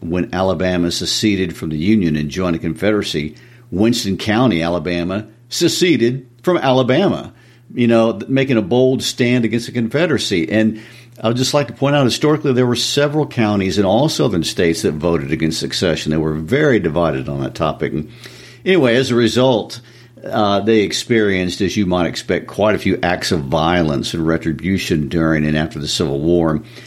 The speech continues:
Their actions were not well received across the rest of Alabama, and, uh, many residents of Winston County were forced to abandon their homes and flee to the northern states. After the war,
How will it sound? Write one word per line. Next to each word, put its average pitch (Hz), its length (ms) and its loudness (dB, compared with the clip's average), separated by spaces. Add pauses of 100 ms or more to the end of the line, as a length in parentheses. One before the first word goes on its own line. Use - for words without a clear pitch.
(280)
Their 120 280 2
actions 95 520 -4
were 85 160 -2
not 131 480 2
well 123 260 4
received 123 560 0
across 110 400 0
the 113 100 0
rest 113 320 2
of 101 120 -4
Alabama, 98 600 0
and, 92 280 -2 (260)
uh, 98 220 0
many 123 300 2
residents 120 520 2
of 92 200 -2
Winston 104 440 0
County 101 320 0
were 87 160 0
forced 104 480 2
to 95 100 2
abandon 87 460 0
their 73 140 0
homes 87 440 2
and 80 160 -2
flee 104 420 0
to 113 120 2
the 80 120 0
northern 73 420 0
states. 73 480 -2 (680)
After 120 280 -2
the 101 80 4
war, 92 540 4